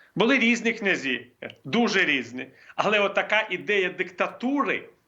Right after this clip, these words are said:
вона з'явилася саме на тих землях, на північних. Зараз багато можна говорити, чому це так сталося. І ми за-, часто говоримо, що Москва — це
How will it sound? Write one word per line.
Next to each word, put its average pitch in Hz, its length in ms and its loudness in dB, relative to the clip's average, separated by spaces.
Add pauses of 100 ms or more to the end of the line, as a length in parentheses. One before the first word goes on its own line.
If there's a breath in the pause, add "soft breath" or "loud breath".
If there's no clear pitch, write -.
(300 soft breath)
вона 151 280 0
з'явилася 185 540 -2
саме 175 340 0
на 180 100 0
тих 214 280 -4
землях, 120 600 -4 (140)
на 147 120 4
північних. 160 760 -4 (920 loud breath)
Зараз 185 320 2
багато 175 440 2
можна 160 280 0
говорити, 151 380 0
чому 151 260 -2
це 143 120 -4
так 135 140 0
сталося. 214 400 2
І - 20 2
ми 131 120 -2
за-, 131 280 -6
часто 151 320 0
говоримо, 139 300 0
що 135 180 -2
Москва — 135 480 2
це 127 320 0